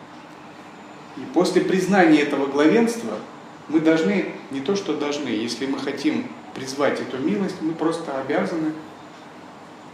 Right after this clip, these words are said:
постоянно её помнить, ни на секунду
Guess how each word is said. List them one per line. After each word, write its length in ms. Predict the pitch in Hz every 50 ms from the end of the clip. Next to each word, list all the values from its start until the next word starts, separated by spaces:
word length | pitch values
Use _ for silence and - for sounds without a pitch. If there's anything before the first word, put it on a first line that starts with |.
| - - - - - - - - - - -
постоянно 640 | 165 135 - - 151 156 165 190 196 185 175 160
её 260 | 147 139 131 147 151 151
помнить, 360 | 151 147 127 110 101 98 95 - - - - - - - - - - - - -
ни 680 | - 123 131 139 151 160 175 196 208 220 226 233 226 226
на 120 | - 143 -
секунду 680 | - - 151 - - - 180 208 220 208 196 196 190